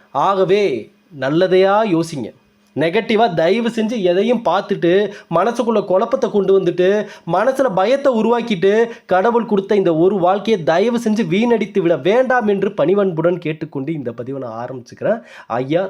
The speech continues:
துலாம் ராசிக்காரர்கள், கன்னி ராசிக்காரர்கள் ஒரே இடத்தில் இருக்கக்கூடிய, ஒரே வீட்டில், ஒரே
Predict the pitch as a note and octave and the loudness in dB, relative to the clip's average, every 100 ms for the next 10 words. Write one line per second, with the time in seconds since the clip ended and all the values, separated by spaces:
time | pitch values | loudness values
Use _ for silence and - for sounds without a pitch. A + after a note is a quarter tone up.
0 | - C3 D#3 G3 E3+ D3+ C#3+ - A#2 A2+ | -8 -4 0 0 0 -2 -4 -6 -6 -4
1 | E3+ - A2 A#2+ A2+ G#2 A2 - G#2+ G#2+ | -8 -8 -6 -4 -4 -6 -10 -10 -8 -6
2 | A2 G#2 B2+ D3 F#3 C#3+ B2+ - A#2+ A#2 | -6 -2 0 0 0 -2 -4 -4 -6 -6
3 | B2+ A#2+ A2+ B2+ C3 A2+ C#3+ F#3 D3+ C#3 | -10 -14 -10 -8 -8 -6 -2 0 0 -4
4 | C#3 F3 G3+ - - C3+ D3+ F#3 | -2 -4 -4 -10 -12 -2 0 2